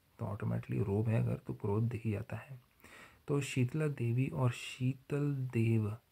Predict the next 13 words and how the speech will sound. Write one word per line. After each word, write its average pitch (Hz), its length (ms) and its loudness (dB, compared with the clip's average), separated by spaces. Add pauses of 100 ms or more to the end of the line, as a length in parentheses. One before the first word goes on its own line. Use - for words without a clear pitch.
(520)
हो, 113 360 2 (120)
इसलिए 139 500 -2 (460)
स्वप्न 143 500 -2
में 117 200 4
भी 120 120 4
क्रोध 123 400 2
व 113 140 2
रोब 110 360 2 (100)
का 113 160 -2
संस्कार 113 520 -4
इमर्ज 117 340 0
ना 110 120 0
हो। - 260 -8